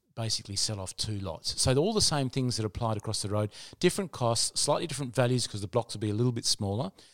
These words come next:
but you're still talking about the same principles as we had across the road. So it's still about talking to the council and all the things that Dan was running through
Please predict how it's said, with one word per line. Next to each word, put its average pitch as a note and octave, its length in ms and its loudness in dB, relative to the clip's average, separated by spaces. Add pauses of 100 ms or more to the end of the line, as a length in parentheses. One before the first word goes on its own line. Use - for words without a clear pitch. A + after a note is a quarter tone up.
(260)
but - 160 -8
you're A2 80 -8
still B2+ 340 0
talking A2 380 -4
about G2+ 80 -4
the - 80 -10
same B2+ 380 2
principles G#2 500 -6
as F#2+ 160 -8
we F#2+ 120 -6
had F#2 120 -4
across G#2 300 -4
the F#2+ 80 -4
road. F#2 260 -4
So A2 160 -2 (260)
it's - 120 -6
still G#2+ 160 -2
about G#2 240 -6
talking G2 260 -6
to B2 80 -6
the - 80 -4
council G#2 500 -6
and G#2 120 -2
all B2 120 0
the C3 120 0
things A2+ 300 -2
that A2 120 -6
Dan A2+ 260 0
was F#2+ 140 -4
running G#2 220 -2
through C#3 460 0